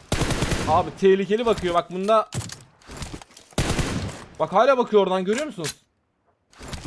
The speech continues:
A V M'si var mıdır? Oy.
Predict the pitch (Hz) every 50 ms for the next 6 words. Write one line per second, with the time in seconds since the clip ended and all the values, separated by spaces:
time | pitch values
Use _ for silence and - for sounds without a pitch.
0 | - - _ _ - _ - - _ _ _ _ _ - 135 151 160 170 185 196
1 | 208 196 - 240 269 277 269 247 214 247 262 - - - _ - _ _ _ -
2 | - - - - - - - - - - - _ _ - - 226 247 208